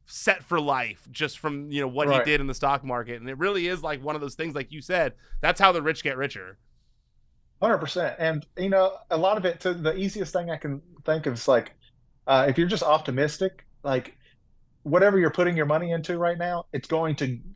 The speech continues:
Speaker 2: go up. You know what I mean? 'Cause if you're optimistic in life, like, the world's only gonna get better, hopefully. So, like, in theory, your money's only gonna go up. Y-, so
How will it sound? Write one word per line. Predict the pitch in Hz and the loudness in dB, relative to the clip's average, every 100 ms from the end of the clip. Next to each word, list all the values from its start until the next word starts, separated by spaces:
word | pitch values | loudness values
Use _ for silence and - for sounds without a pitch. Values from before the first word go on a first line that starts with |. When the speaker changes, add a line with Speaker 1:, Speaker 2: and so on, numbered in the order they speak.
| 139 | 0
Speaker 2:
go | 135 131 | 4 6
up. | 135 127 135 - | 6 4 -2 -10
You | - 131 | -6 -2
know | |
what | 127 | 0
I | 135 | 0
mean? | 147 | 0
'Cause | 127 - 156 | 0 -2 -2
if | 131 | 2
you're | 135 | 4
optimistic | 135 147 131 156 - 131 | 4 4 -2 -4 -2 -4
in | 120 | 0
life, | 127 151 143 135 | 2 2 0 -2
like, | 123 120 - - - - | -4 -4 -12 -20 -18 -10
the | 131 | -2
world's | 175 190 143 | 2 4 4
only | 151 | 2
gonna | 143 135 | 0 0
get | 123 - | -2 0
better, | 143 123 139 _ _ _ _ _ | 0 0 -6 _ _ _ _ _
hopefully. | 135 - 123 135 143 - - - | -6 -2 -2 -2 -4 -16 -20 -20
So, | - 139 | -2 0
like, | 131 131 131 _ _ - _ _ _ | 2 0 -2 _ _ -20 _ _ _
in | 139 135 | -4 0
theory, | 160 175 147 | 2 4 2
your | 139 | 2
money's | 135 160 135 | 0 0 2
only | 131 151 | 2 0
gonna | 147 127 | -2 -6
go | 120 117 135 | -6 -4 -4
up. | 131 - _ _ _ _ 127 | -4 -12 _ _ _ _ -10
Y-, | 135 | -8
so | 123 - 127 123 | -6 6 6 6